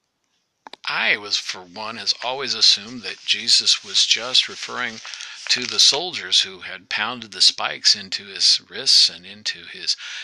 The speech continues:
his ankles, uh, you know, referring to those people that put him on the cross. But fifty-three six in Isaiah says, "For the, for the Lord has caused the iniquity of us all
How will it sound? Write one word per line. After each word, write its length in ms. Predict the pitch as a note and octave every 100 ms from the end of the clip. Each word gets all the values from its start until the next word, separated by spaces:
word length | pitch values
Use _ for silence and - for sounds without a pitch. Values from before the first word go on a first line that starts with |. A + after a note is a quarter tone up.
| -
his 300 | - - - -
ankles, 520 | A#2 B2 D3+ E3 - - - -
uh, 560 | - - F#2 F#2 F#2 G2+ - _ _
you 160 | A#2+ F#2+
know, 100 | G2
referring 440 | G2+ - B2 A#2+
to 160 | G#2+ G2
those 280 | F#2+ A2 -
people 360 | - C3 G#2
that 260 | F#2+ F#2+ -
put 180 | - E3
him 140 | C3
on 160 | F#3 E3+
the 80 |
cross. 540 | - - D3+ - - - _ - - - _ _ - - - - _ _ _ _ _
But 280 | - F2 F#2 _ _ _ _ _ _ _ _
fifty-three 640 | - F#2+ - G2 - G2+ F#2
six 760 | - - G#2+ - - - - -
in 140 | - F#2+
Isaiah 540 | G2 F#2+ B2 F#2 F2+
says, 680 | - - G2 F#2 F#2+ F2+ - - - - - - _ _
"For 300 | - F2+ E2
the, 380 | E2 F2+ F2+ F2+ - -
for 200 | - A2
the 100 | F#2+
Lord 340 | F2+ G#2 C3 A#2+
has 140 | G2+
caused 680 | - G#2 A2+ A2+ A#2 G#2+ -
the 140 | G#2+ F#2
iniquity 600 | E2 A2+ - C#3 C#3 C#3
of 160 | C#3
us 200 | C#3+ -
all 400 | - - A2+ -